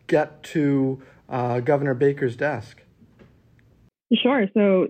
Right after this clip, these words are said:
Speaker 2: transportation bonds, like you mentioned, is, um, that infrastructure bill, borrowing bill, is now, um, headed to conference committee,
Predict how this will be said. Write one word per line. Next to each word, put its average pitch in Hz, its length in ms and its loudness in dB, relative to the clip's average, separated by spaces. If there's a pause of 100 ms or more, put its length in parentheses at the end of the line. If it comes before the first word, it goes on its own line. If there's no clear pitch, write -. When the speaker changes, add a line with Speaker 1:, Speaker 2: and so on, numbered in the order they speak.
Speaker 2:
transportation 226 680 2
bonds, 190 380 2
like 202 200 2
you 202 80 4
mentioned, 185 500 2
is, 220 180 2
um, 175 460 -2 (460)
that 202 200 2
infrastructure 202 600 0
bill, 180 500 0
borrowing 180 480 4
bill, 170 200 0
is 165 260 2
now, 165 460 2
um, 170 380 -4
headed 180 260 -10
to - 80 -20
conference 180 420 -8 (100)
committee, 190 440 0